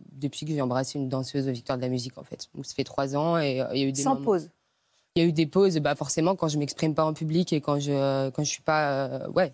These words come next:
Speaker 1: exposée, en fait, ça se calme un peu. Mais sinon, non, ça se... enfin, c'est
Speaker 2: Mm.
Speaker 1: très fréquent, quoi.
Speaker 2: Vous avez hésité à venir dans la lumière aujourd'hui ?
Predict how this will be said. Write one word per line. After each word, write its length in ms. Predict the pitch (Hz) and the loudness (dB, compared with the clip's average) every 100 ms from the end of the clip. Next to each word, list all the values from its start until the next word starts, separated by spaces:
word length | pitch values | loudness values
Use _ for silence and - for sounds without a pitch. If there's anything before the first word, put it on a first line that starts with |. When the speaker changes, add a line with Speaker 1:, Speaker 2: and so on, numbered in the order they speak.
| - | -6
Speaker 1:
exposée, 420 | 147 - 151 190 | -6 -2 2 2
en 100 | 160 | 2
fait, 180 | 147 165 | 0 -2
ça 180 | - 143 | -2 -4
se 120 | - | -2
calme 220 | 147 151 | -4 0
un 80 | 151 | -2
peu. 200 | 143 180 | 2 2
Mais 200 | 190 151 | 4 0
sinon, 320 | - 135 139 | 0 -2 0
non, 180 | 143 139 | 0 0
ça 140 | - 135 | -4 -10
se... 80 | - _ | -12 _
enfin, 160 | 123 120 | -6 -6
c'est 180 | 196 - | -10 -12
Speaker 2:
Mm. 40 | |
Speaker 1:
très 160 | - 143 | -8 -6
fréquent, 300 | - 131 135 | -4 -6 -6
quoi. 160 | - - _ _ _ | -8 -12 _ _ _
Speaker 2:
Vous 100 | 196 | -2
avez 140 | 214 220 | 0 0
hésité 340 | 208 - 226 | -2 -2 -2
à 60 | 240 | -2
venir 140 | 226 | -6
dans 100 | 196 | -4
la 100 | 190 | -4
lumière 300 | 185 185 208 | -4 -4 -4
aujourd'hui ? 340 | 208 196 180 | -6 -14 -16